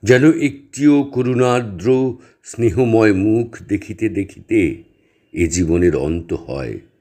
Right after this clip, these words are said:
মরিবার সময়ে যেন কাহারও এক ফোঁটা চোখের জল দেখিয়া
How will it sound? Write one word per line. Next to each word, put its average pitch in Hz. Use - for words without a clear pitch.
মরিবার 87
সময়ে 110
যেন 110
কাহারও 90
এক 80
ফোঁটা 92
চোখের 80
জল 80
দেখিয়া 90